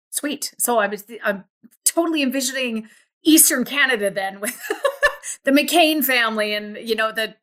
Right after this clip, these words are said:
the chips and everything that we've got. But will, will it be across the board, across Canada?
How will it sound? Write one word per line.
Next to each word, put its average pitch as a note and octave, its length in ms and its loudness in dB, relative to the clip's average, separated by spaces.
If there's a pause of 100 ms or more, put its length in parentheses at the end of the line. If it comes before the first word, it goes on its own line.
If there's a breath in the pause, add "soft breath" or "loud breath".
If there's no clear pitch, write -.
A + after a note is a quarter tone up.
the A#3+ 100 0
chips C#4 540 0
and A#3 140 -4
everything A#3 320 -8
that A3 100 -12
we've A3+ 120 -14
got. G#3 380 2
But B3 340 -2
will, C#4 260 0
will C#4 180 -2
it C#4+ 140 -2
be C4+ 120 0
across B3+ 560 -4
the B3+ 120 -8
board, A3 320 -4
across G#3+ 320 -4
Canada? A#3+ 400 -2